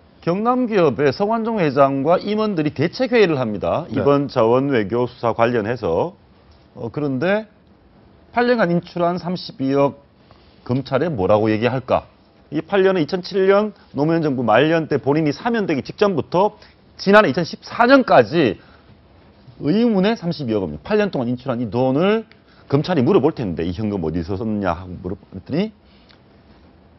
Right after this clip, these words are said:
Speaker 1: 경조사비로 썼다고 하시죠.
Speaker 2: <laughs>
Speaker 1: 어, 누가 말했는지는 모르겠습니다.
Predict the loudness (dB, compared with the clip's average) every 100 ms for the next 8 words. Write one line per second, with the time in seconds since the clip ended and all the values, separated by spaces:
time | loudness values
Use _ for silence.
0 | -16 -2 0 2 0 0 0 0 0 0
1 | -2 -2 -6 -6 0 0 0 -6 _ _
2 | -6 -6 -6 -14 -16 -20 _ -12 -4 0
3 | 6 10 10 8 4 4 0 -2 -4 -4
4 | -4 -6 -10 -12